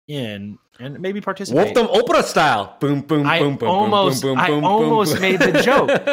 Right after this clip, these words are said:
Speaker 1: I almost made the Ga-, the Gangnam Style joke, but I didn't. Um, and I'm
Speaker 2: Probably
Speaker 1: glad you
Speaker 2: better.
Speaker 1: did. Uh, but yeah, well, one of us has to make those
Speaker 2: I'll
Speaker 1: jokes
Speaker 2: take
Speaker 1: and
Speaker 2: the
Speaker 1: one of us
Speaker 2: heat. I'll
Speaker 1: can't.
Speaker 2: take the heat.
Speaker 1: And <laughs> so,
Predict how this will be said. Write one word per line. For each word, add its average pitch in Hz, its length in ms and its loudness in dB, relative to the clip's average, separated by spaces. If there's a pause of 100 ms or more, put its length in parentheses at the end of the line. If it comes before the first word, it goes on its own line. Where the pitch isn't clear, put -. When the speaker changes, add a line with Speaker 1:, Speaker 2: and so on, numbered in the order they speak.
(140)
Speaker 1:
I 196 160 2
almost 208 500 -2
made 190 380 -6
the 180 100 -6
Ga-, 180 320 -6
the 151 320 -6
Gangnam 175 380 -8
Style 107 240 -10
joke, 101 260 -14
but 131 80 -10
I 139 80 -8
didn't. 147 480 -12
Um, 156 540 -6 (500)
and 165 100 -2
I'm 180 60 -4
Speaker 2:
Probably 175 240 -2
Speaker 1:
glad 170 60 -8
you 165 80 -6
Speaker 2:
better. 104 160 -4
Speaker 1:
did. - 60 -18 (580)
Uh, 151 560 -2
but 165 100 -12
yeah, 180 240 -4 (140)
well, 139 260 -6
one 170 220 -2
of 185 80 -2
us 180 100 -4
has 143 180 -4
to - 60 -16
make 123 160 -8
those 110 180 -8
Speaker 2:
I'll 139 60 -8
Speaker 1:
jokes - 80 -6
Speaker 2:
take 139 100 -2
Speaker 1:
and - 80 -6
Speaker 2:
the 98 40 -2
Speaker 1:
one 92 80 -4
of 92 60 -6
us - 160 -12
Speaker 2:
heat. - 20 -14
I'll - 60 -18
Speaker 1:
can't. 101 120 -8
Speaker 2:
take 104 140 -6
the 92 140 -8
heat. 92 120 -6 (800)
Speaker 1:
And 170 120 -4
<laughs> - 20 -
so, 208 720 -6